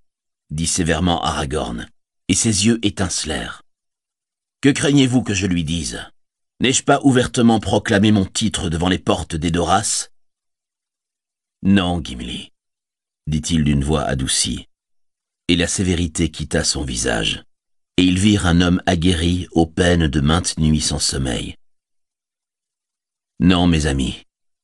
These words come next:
je suis le maître légitime de la pierre, et j'avais non seulement le droit,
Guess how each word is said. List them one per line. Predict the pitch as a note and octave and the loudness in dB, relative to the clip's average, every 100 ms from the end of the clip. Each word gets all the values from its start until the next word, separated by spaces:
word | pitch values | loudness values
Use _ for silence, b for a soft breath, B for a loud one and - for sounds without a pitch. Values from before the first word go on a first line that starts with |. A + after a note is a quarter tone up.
| _ - | _ -4
je | F#2+ | 0
suis | - G#2+ | 2 4
le | G#2 | 6
maître | G#2 G2 - F2 | 6 4 0 0
légitime | F2 F#2 E2 F2 D#2+ | 2 2 0 0 2
de | C#2+ | 2
la | C#2 B1+ | 0 -2
pierre, | - D2+ C#2 - - _ _ _ _ _ - | -2 0 0 -4 -10 _ _ _ _ _ 0
et | G#2 | 2
j'avais | A2 G#2+ | 4 4
non | G#2+ | 2
seulement | G#2 A2 G2+ G2 | 2 2 4 4
le | E2 | 4
droit, | C#2+ D#2+ D2+ B1 | 2 0 0 -2